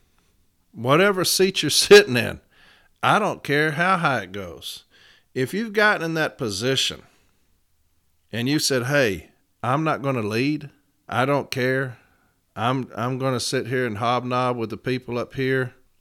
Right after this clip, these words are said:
You're, uh, I, I use this word a lot, but you're trifling. That's what you are. Leaders lead. That's what they do.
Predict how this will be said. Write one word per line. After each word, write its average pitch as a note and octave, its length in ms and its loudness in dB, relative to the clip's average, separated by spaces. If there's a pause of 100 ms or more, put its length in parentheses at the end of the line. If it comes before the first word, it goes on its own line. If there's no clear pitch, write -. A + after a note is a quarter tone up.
(200)
You're, F3+ 400 4
uh, E3 360 2 (720)
I, A2 120 -8
I B2+ 100 -4
use C#3+ 280 0
this A2+ 220 -6
word A2 180 -2
a G2 60 -4
lot, G2+ 420 -4 (500)
but A2 200 -6
you're E3+ 100 0
trifling. E3+ 600 -2 (960)
That's B2 240 0
what C3 220 -2
you A#2 120 -4
are. A#2+ 300 -2 (500)
Leaders E3 840 0 (420)
lead. C3 460 -4 (680)
That's C3 220 -4
what D#3+ 160 -2
they C#3 100 0
do. - 380 0